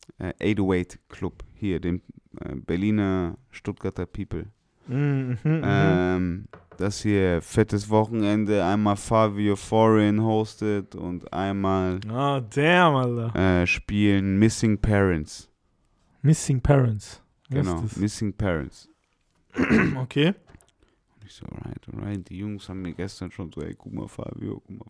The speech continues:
Speaker 1: Fa-, bau, bau, bau, ey, so, guck
Speaker 2: Aha,
Speaker 1: mal,
Speaker 2: aha.
Speaker 1: bau, bau." Dementsprechend ist mir heute nochmal durch den Feed gekommen. Ähm,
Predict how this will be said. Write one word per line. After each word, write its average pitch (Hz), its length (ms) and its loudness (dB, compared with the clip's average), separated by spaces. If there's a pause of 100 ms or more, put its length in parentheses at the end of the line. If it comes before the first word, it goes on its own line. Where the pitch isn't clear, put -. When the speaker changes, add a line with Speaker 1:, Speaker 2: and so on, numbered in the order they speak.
Speaker 1:
Fa-, 123 160 -12
bau, 55 380 -6
bau, - 340 -12
bau, 98 340 -8
ey, - 300 -4
so, - 320 -8
guck 143 120 -2
Speaker 2:
Aha, 127 40 2
Speaker 1:
mal, 139 300 6
Speaker 2:
aha. 139 280 6
Speaker 1:
bau, 101 260 -2
bau." 120 180 -6 (1040)
Dementsprechend 107 520 0
ist 104 140 -4
mir 104 120 2
heute 101 220 -2
nochmal 120 280 -4
durch 120 180 -10
den 117 80 -14
Feed 117 200 -8
gekommen. 127 360 -8 (840)
Ähm, 92 680 -4